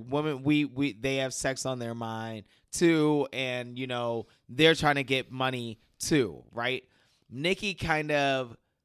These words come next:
took that even further, using sex as a way to get your money. And Megan really pounded in on,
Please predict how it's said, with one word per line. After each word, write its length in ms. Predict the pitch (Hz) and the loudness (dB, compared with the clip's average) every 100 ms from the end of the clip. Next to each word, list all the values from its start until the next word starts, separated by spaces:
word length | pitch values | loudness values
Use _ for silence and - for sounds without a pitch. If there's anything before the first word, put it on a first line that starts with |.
| _ _ _ - | _ _ _ -2
took 260 | 196 190 | 0 2
that 200 | 165 160 | 2 2
even 260 | 165 151 139 | 2 2 0
further, 500 | - 170 170 151 139 | 0 4 4 4 0
using 720 | 123 135 143 143 135 127 123 | 0 -2 0 -2 -4 -6 -8
sex 420 | 117 - 147 131 - - | -10 -2 0 -2 -8 -2
as 560 | 127 139 139 131 120 - | 2 4 2 0 -2 -2
a 80 | 131 | -2
way 200 | 127 123 | 0 -2
to 100 | 120 | -4
get 260 | 120 190 | 0 0
your 140 | 131 127 | 0 -4
money. 380 | 113 98 69 - _ _ - | -6 -10 -14 -20 _ _ -4
And 180 | 127 143 | 0 4
Megan 400 | 180 156 139 143 | 6 6 2 6
really 460 | 196 226 208 185 | 8 8 8 4
pounded 540 | 151 - 139 143 135 131 | 4 0 0 -2 -4 -4
in 200 | 127 123 | -6 -6
on, 140 | 117 | -10